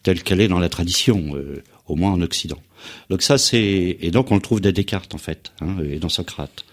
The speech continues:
euh, dans les dialogues, hein, euh, par la pensée. Donc c'est l'impor-, l'importance de la pensée,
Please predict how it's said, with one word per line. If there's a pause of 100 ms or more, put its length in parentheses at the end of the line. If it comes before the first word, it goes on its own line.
(380)
euh,
dans
les
dialogues, (420)
hein,
euh,
par
la
pensée. (320)
Donc
c'est
l'impor-,
l'importance
de
la
pensée,